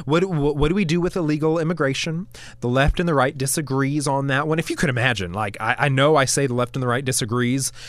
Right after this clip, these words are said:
and you don't, you don't even know what I'm talking about. You're like, "What? Are there even two sides to every issue under the sun?" You didn't know that. So I'm glad I informed you that the left and the right of America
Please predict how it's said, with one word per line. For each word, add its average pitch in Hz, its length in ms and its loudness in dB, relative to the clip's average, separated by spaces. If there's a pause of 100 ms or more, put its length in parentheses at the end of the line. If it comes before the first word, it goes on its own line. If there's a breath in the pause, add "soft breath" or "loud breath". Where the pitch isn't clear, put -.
(140 loud breath)
and 147 220 -2
you 143 160 -2
don't, 202 300 0 (100)
you 196 160 0
don't 294 160 2
even 208 180 2
know 208 100 2
what 214 120 2
I'm 214 80 0
talking 247 360 0
about. 131 240 0
You're 226 100 0
like, 208 280 2
"What? 403 460 -2
Are 233 180 2
there 302 260 -2
even 220 400 -4
two 247 240 -2
sides 156 560 -2
to 139 160 -6
every 143 380 -4
issue 180 420 0
under 143 220 -2
the 117 100 -6
sun?" 127 460 -2 (280 loud breath)
You 330 160 0
didn't 214 240 2
know 254 180 4
that. 107 240 -2
So 185 160 0
I'm 196 160 0
glad 160 340 2
I 147 160 2
informed 156 580 0
you 113 120 0
that 113 160 -4
the 104 100 -2
left 107 520 0
and 160 160 -2
the 196 60 -2
right 147 420 0
of 117 140 -4
America 117 600 -2